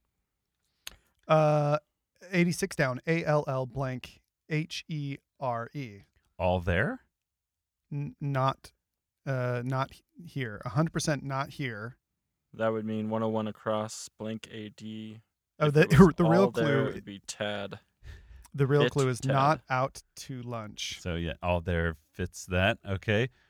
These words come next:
Speaker 2: Got a few blanks up over in the bottom left-hand corner, and then we got the top, uh, a, a cou-, a couple spots
Speaker 1: Yep,
Speaker 2: up in the
Speaker 1: yep,
Speaker 2: top
Speaker 1: yep.
Speaker 2: center.
Speaker 1: We got time.
Speaker 2: So
Speaker 1: Thirty
Speaker 2: let's
Speaker 1: minutes.
Speaker 2: do, uh, one twenty-one across, blank, blank, N E R, more logical. I think that's saner.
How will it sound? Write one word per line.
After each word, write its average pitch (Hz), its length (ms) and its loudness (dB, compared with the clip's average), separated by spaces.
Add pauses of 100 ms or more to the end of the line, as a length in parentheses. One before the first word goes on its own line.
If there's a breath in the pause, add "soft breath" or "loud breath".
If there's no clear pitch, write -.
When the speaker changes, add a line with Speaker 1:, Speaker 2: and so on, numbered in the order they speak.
(160)
Speaker 2:
Got 107 140 4
a 98 60 2
few 123 200 0
blanks 117 380 2
up 92 180 0
over 101 240 0
in 98 120 2
the 92 180 2
bottom 90 360 0
left-hand 117 400 -2
corner, 127 340 -2
and 104 100 -4
then 101 80 -2
we 98 80 -2
got 95 160 0
the 90 100 -2
top, - 440 -2 (120)
uh, 85 340 0 (600)
a, 92 200 -8
a 87 60 -12
cou-, - 140 -8 (100)
a - 60 -20
couple 95 220 -6
spots - 300 2
Speaker 1:
Yep, 147 80 2
Speaker 2:
up 156 100 0
in 90 60 0
the 147 60 4
Speaker 1:
yep, 143 100 4
Speaker 2:
top 98 120 4
Speaker 1:
yep. 143 160 4
Speaker 2:
center. - 120 2
Speaker 1:
We 139 60 0
got 156 200 2
time. 139 380 0
Speaker 2:
So 110 140 4
Speaker 1:
Thirty 120 200 6
Speaker 2:
let's 160 140 4
Speaker 1:
minutes. 117 220 6
Speaker 2:
do, 117 240 4
uh, 107 140 6
one 110 220 2
twenty-one 107 560 0
across, 104 380 0
blank, 107 300 -2
blank, 104 340 0
N 107 360 0 (140)
E 95 340 -4 (100)
R, 87 440 0 (220)
more 95 280 0
logical. 90 720 -2 (160)
I 98 40 -10
think 104 140 -6
that's 104 380 -2
saner. 92 720 -10